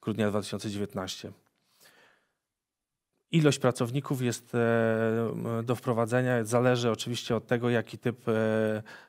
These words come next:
e, sektora przedsiębiorstwa wybrało się na wcześniejszych, e, na, na wcześniejszym kroku. Przechodzimy dalej do, e, formy liczenia spadku obrotów i tutaj mamy dwie opcje, miesiąc do miesiąca lub rok do roku.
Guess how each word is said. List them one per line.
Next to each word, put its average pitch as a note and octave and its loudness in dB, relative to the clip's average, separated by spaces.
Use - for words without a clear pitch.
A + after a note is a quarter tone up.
e, A2 -4
sektora A2+ 0
przedsiębiorstwa A2+ -4
wybrało A2 2
się - -6
na G#2+ 0
wcześniejszych, G#2+ -6
e, G#2+ -4
na, G#2+ -6
na G#2+ -4
wcześniejszym - -6
kroku. - -10
Przechodzimy B2+ 0
dalej A#2+ 4
do, A2+ 2
e, G#2+ -2
formy A#2+ 0
liczenia A2+ 0
spadku - 0
obrotów A2 2
i A#2 -4
tutaj A#2 0
mamy A2 0
dwie A2+ 2
opcje, G#2+ 0
miesiąc A2 -2
do A2 -2
miesiąca G#2+ -2
lub G#2 -4
rok G#2+ 0
do G#2 2
roku. B2+ 2